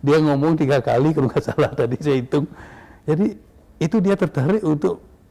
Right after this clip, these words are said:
eh, mengetahui yang demikian itu. Dan satu-satunya ya negara Anda ini cukup unik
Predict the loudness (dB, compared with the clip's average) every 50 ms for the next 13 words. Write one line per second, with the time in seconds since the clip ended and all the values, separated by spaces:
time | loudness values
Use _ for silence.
0 | -20 -10 -4 -2 -2 0 0 0 2 0 0 0 0 0 0 2 2 2 2 2
1 | 2 0 0 0 0 0 -2 -2 -2 -4 -6 -8 -8 -10 -10 -14 -20 -20 -20 -20
2 | -20 -20 -20 -12 -4 -2 -2 0 0 0 0 0 0 0 0 -2 -2 0 0 2
3 | 2 2 2 2 2 2 2 2 2 2 2 2 2 2 2 2 2 2 0 0
4 | 0 0 -2 -2 -2 -2 -2 -4 -4 -2 0 0 0 -2 -4